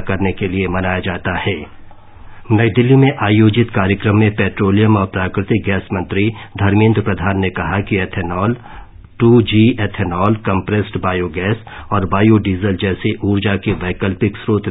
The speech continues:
विकसित करने के लिए जैव ईंधन की पूरी क्षमता का इस्तेमाल किया जाएगा। इससे जैव ईंधन आयात पर निर्भरता कम करने के प्रधानमंत्री नरेंद्र मोदी के दृष्टिकोण को हासिल करने में मदद मिलेगी और देश के लिए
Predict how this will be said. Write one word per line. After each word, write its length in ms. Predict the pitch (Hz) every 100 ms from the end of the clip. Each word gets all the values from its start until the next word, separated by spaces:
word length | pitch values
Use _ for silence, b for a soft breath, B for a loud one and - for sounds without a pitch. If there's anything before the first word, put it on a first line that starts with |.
| 87
विकसित 400 | 90 104 123 -
करने 260 | 95 92
के 140 | 82 98
लिए 280 | 98 90 76 B B 98
जैव 320 | 110 113 113
ईंधन 320 | 113 101 104
की 160 | 98 101 -
पूरी 240 | 101 98
क्षमता 420 | 85 - 101 98 98
का 160 | 101
इस्तेमाल 440 | 95 - 101 95 87
किया 180 | - 98
जाएगा। 420 | 85 92 87 92 - - - - B B B B
इससे 260 | 113 - 117 -
जैव 240 | 110 110 107
ईंधन 420 | 104 101 107 113 117 117 B B -
आयात 440 | 101 101 104 104 -
पर 100 | 107
निर्भरता 580 | 95 101 - 101 98 101 -
कम 140 | 107 107
करने 260 | 95 92 95
के 220 | - 104 101 98
प्रधानमंत्री 720 | 98 80 101 98 92 107 95
नरेंद्र 400 | 95 95 95 92
मोदी 320 | 95 98 98
के 160 | 98 101 82
दृष्टिकोण 520 | 92 - 90 104 98
को 140 | 101
हासिल 340 | 90 92 - 113
करने 240 | 107 90 95
में 120 | 95 87
मदद 320 | 92 90 -
मिलेगी 420 | 95 90 80 98 117 B B B
और 120 | 98 82
देश 240 | 107 104 -
के 80 |
लिए 200 | 90 101